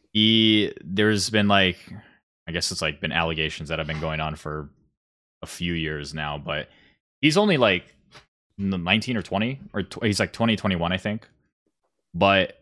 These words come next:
like, three years ago, there was, like, he was having some interactions with this, with this girl, and supposedly he had asked her for nudes or something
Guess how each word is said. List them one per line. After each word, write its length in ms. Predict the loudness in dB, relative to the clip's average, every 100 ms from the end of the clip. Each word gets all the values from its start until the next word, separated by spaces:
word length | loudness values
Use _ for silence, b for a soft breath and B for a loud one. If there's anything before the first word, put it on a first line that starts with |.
| _ -4
like, 140 | -4
three 260 | -2 2 4
years 200 | 4 2
ago, 560 | 4 6 6 2 -2 -12 _ -2
there 120 | 0
was, 200 | 0 0
like, 200 | 0 0
he 100 | -4
was 120 | -2
having 180 | 0 0
some 140 | -2 -4
interactions 440 | -2 -2 -4 -6
with 100 | -8
this, 360 | -8 -8 -10 -12
with 100 | -12
this 140 | -12 -6
girl, 400 | 0 2 0 -4 b b b _ _ 0
and 500 | 2 2 0 -4 -6 -8 _ _ _ _ _ _ _ _ _ _
supposedly 640 | -12 -4 0 0 0 2 2
he 120 | 4
had 120 | 2
asked 300 | 4 2 0 -4
her 140 | -10
for 160 | -8 -4
nudes 320 | -2 -2 -4
or 60 |
something 500 | -2 -2 -2 -4 -4